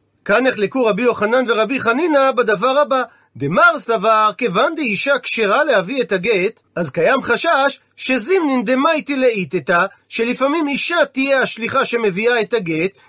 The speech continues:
ואם נכשיר את מתן הגט לאישה בפני שניים, וסמכי עלה, יכול להיווצר מצב שיסמכו על האישה יחד עם השניים שבפניהם היא נותנת את הגט כדי להכשיר את הגט,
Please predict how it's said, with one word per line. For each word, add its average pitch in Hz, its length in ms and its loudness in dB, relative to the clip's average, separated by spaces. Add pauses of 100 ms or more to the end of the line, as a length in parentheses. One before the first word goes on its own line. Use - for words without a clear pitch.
(140)
ואם 175 380 0
נכשיר 190 440 -2 (420)
את 208 100 -4
מתן 202 380 0
הגט 254 360 0
לאישה 247 500 0 (160)
בפני 202 340 -2
שניים, 277 500 0 (320)
וסמכי 220 600 0
עלה, 269 220 2 (300)
יכול 151 260 0
להיווצר 240 460 0
מצב 196 460 2 (280)
שיסמכו 226 720 0
על 247 140 2
האישה 220 580 2 (240)
יחד 254 420 0
עם 233 120 0
השניים 262 380 2
שבפניהם 214 600 0
היא 233 80 -2
נותנת 226 440 0
את 233 140 0
הגט 269 360 0 (240)
כדי 220 260 2
להכשיר 226 440 0
את 214 120 -4
הגט, 262 340 0